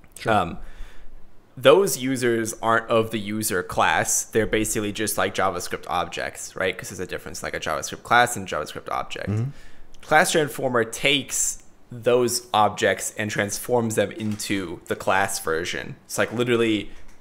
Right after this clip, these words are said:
Speaker 2: kind of what we do
Speaker 1: <laughs> Yeah,
Speaker 2: with
Speaker 1: it's like
Speaker 2: Squish,
Speaker 1: Squish.
Speaker 2: where we, we compress it, we lose everything, when we uncompress it, we still have lost everything. We need to com-, we need to, like,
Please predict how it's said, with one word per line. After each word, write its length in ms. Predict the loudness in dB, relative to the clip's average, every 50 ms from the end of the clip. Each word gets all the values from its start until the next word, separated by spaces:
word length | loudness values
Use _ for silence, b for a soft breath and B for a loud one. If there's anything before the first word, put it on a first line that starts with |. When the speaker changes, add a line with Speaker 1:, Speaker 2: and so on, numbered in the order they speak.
| -14 0
Speaker 2:
kind 200 | 4 4 6 6 6
of 100 | 4 4
what 160 | 0 -2 -2
we 140 | -2 -4 -2
do 120 | -2 -2
Speaker 1:
<laughs> 80 | -2 0
Yeah, 60 | 0
Speaker 2:
with 80 | -2 -2
Speaker 1:
it's 80 | -2
like 100 | -2 -2
Speaker 2:
Squish, 300 | 0 2 2 4 2 2 -2
Speaker 1:
Squish. 60 | -4 -4
Speaker 2:
where 100 | -4 -2
we, 140 | -2 -4
we 220 | -4 -4 -6 -8 -6
compress 520 | -6 -6 -8 0 4 6 6 6 6 2 0
it, 100 | 0 -2
we 100 | -4 -4
lose 320 | -2 0 0 0 2 2
everything, 400 | 2 2 0 -2 -4 -2 -4 -4
when 80 | -4 -4
we 100 | -4 -2
uncompress 680 | 0 0 -2 0 -2 -4 -4 -2 0 0 0 2 0 -2
it, 160 | -2 -4 B B B B B
we 100 | -4 -2
still 300 | 0 2 2 6 6 6
have 120 | 6 6 4
lost 300 | 4 4 4 4 4 2
everything. 380 | 2 2 2 -2 -2 -4 -4
We 80 | -4 -6
need 100 | -4 -4
to 80 | -4
com-, 260 | -4 -2 -6 -8 -8 -6 -6
we 80 | -4
need 120 | -4 -2 0
to, 80 | 0
like, 280 | 0 0 0 -2 -2